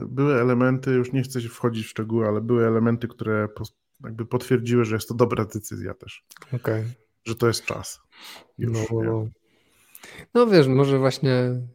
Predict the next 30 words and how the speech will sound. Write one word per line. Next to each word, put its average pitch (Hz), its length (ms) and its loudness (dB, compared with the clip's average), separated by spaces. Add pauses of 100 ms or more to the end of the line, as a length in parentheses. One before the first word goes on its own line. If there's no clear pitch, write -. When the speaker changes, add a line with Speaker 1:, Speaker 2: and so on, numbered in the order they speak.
(160)
Speaker 2:
mm, 117 760 -4 (100)
to, 123 140 2
że 120 120 0
dostałeś 117 440 -2
taki - 260 -4
negatywny 117 480 -2
feedback, 117 460 -2
to - 100 -2
jakby 117 200 0
ci - 120 -6
wszyscy 135 380 0
by, 127 240 2
wszyscy 131 340 -6
by 123 120 -2
byli 123 180 2
doskonali, 123 600 0
to 127 100 -4
później 127 240 -2
byś 127 180 -2
tęsknił 131 460 0
bardziej, 107 360 -2
nie? 117 240 -4 (220)
Do 113 100 -2
starego. 117 480 0 (600)
A 110 60 -6
tak 123 200 0
przynajmniej 113 400 0
wiedziałeś, 107 520 -2
że 104 120 -6
tam 104 220 -6